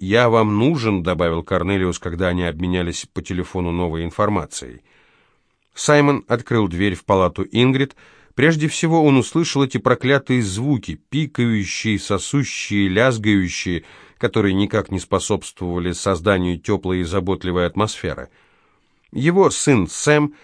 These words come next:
его прекрасный восемнадцатилетний мальчик, сидел на стуле рядом с кроватью матери. Он повернулся к отцу.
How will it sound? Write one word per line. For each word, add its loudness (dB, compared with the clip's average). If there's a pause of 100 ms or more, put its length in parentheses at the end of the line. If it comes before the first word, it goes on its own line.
(420)
его 2
прекрасный 0
восемнадцатилетний 0
мальчик, 0 (340)
сидел 2
на 4
стуле 0
рядом 2
с -8
кроватью 2
матери. -2 (640)
Он 4
повернулся 4
к -14
отцу. -2